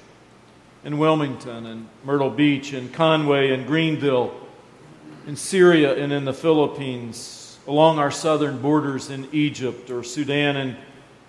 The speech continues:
Afghanistan, and in so many places around our county and our world, places shaken by violence and wars, flooded by hurricanes and rising river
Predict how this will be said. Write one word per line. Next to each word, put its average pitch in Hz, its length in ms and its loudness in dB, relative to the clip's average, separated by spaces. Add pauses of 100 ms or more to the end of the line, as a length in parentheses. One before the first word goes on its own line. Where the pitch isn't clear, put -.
(180)
Afghanistan, 135 960 -4
and 139 120 -4
in 139 120 -6
so 165 280 0
many 151 240 0
places 160 560 2
around 139 480 -2 (880)
our 127 120 -6
county 135 500 -4
and 113 160 -8
our 110 140 -2
world, 131 720 2 (640)
places 151 280 -2
shaken 170 460 2
by 131 180 4
violence 147 600 2
and 131 240 -6
wars, 151 420 2
flooded 160 440 4
by 131 180 6
hurricanes 143 960 -2
and 120 100 -10
rising 135 640 0
river 135 340 -2